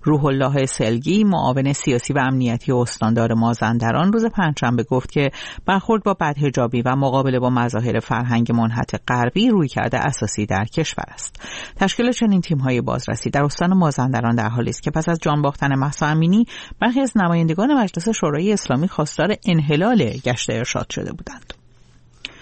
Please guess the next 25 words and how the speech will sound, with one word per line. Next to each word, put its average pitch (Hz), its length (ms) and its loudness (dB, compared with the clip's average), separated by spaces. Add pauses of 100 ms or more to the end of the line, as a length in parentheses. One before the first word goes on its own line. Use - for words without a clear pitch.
(580)
شاهزاده 247 500 2
رضا 240 240 2
پهلوی 208 400 0
در 180 140 0
یک 190 160 0
جلسه 190 380 2
پرسش 180 340 0
و 160 40 -6
پاسخ 147 320 0
با 165 100 0
خبرنگاران 156 640 0
خارجی 135 480 0
در 117 180 0
پاریس 120 360 0
تاکید 127 420 -2
کرد 113 240 -2
که - 80 -2
در 170 160 2
صورت 180 340 -2
حمایت 165 480 0
جهانیان 147 600 2
از 135 180 -2
معترضان 135 500 0
در 143 120 2
ایران، 170 320 2